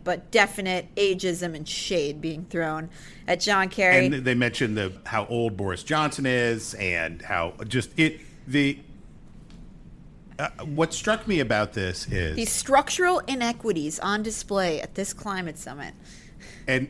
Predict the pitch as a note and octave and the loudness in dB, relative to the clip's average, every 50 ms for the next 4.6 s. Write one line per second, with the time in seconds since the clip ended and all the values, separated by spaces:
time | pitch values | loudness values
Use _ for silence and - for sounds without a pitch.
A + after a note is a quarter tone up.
0 | - C#3+ C#3 E3 E3 - A3+ G3 D3 D3+ C3+ C3 A#2 G#2 F#2 E2+ E2+ F2 F#2+ - | -2 2 2 2 2 2 -2 -2 0 2 4 4 4 4 4 2 0 -2 -6 -8
1 | - - - - - - - - - - - - - - - - - - - - | -12 -16 -16 -16 -18 -18 -18 -20 -20 -20 -20 -20 -20 -20 -20 -20 -20 -20 -20 -20
2 | - - - - - - - - A2 A2+ A2 G#2+ G#2+ G#2 G#2+ - - - A#2+ - | -20 -20 -18 -18 -18 -16 -10 -2 0 2 4 4 4 2 0 -2 -4 -10 -10 -10
3 | - - A#2+ A2 A2 G#2+ A2 - A#2 A2 A#2 A#2+ B2+ C3 - - - C3 A#2 A2+ | -10 -10 -4 -4 -4 -4 -4 -6 -4 0 2 2 2 2 -2 -4 -6 -4 -2 -2
4 | A#2 A2 A2 F#2+ F2 F2+ - - - - - | -2 0 0 0 0 -2 -4 -6 -12 -12 -14